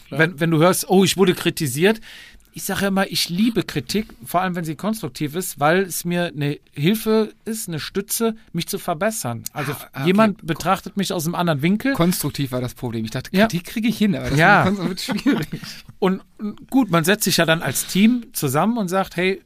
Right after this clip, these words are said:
Speaker 2: wie lösen wir's? Und die Lösung war dann, dass du erstmal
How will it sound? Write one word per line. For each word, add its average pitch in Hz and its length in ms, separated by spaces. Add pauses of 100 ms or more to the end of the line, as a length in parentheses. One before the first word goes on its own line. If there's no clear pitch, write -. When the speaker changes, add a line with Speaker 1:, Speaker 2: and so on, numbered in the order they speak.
Speaker 2:
wie 147 160
lösen 180 380
wir's? 247 260
Und 170 400
die 143 60
Lösung 175 380
war 170 140
dann, 202 220
dass - 520 (240)
du 208 220
erstmal 190 760